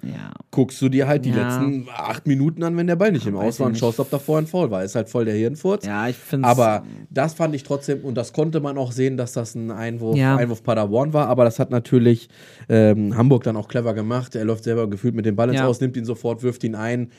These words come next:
Speaker 2: Das
Speaker 1: Ja.
Speaker 2: war wieder für alle viel zu schnell und da sind wir bei der Qualität der Schiedsrichter. Muss man mal gucken. Ja? Aber nichtsdestotrotz, das war das Wants-to-Watch-Spiel. Genau,
Speaker 1: War ein
Speaker 2: das,
Speaker 1: gutes
Speaker 2: das
Speaker 1: Spiel.
Speaker 2: war's auch.
Speaker 1: Ja.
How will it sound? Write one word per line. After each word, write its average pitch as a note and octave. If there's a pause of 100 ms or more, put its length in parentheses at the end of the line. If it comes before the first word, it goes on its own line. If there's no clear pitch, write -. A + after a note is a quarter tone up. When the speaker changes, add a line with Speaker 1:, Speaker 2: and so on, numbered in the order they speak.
(160)
Speaker 2:
Das C#3+
Speaker 1:
Ja. C#3+
Speaker 2:
war A#2
wieder A#2
für A#2+
alle A#2
viel A#2+
zu A2
schnell A#2
und A2+
da A2
sind A#2+
wir A#2
bei A2
der G#2+
Qualität A2
der A2
Schiedsrichter. A#2 (1700)
Muss G#2
man A2
mal G2+
gucken. E2+ (360)
Ja? A3 (260)
Aber E3+
nichtsdestotrotz, F#3 (240)
das A#2+
war C3+
das B2+
Wants-to-Watch-Spiel. D#3 (120)
Genau, B2
Speaker 1:
War D#3+
ein G#3
Speaker 2:
das, C4
Speaker 1:
gutes A3+
Speaker 2:
das A#2+
Speaker 1:
Spiel. -
Speaker 2:
war's D#3+
auch. D#3+
Speaker 1:
Ja. F3+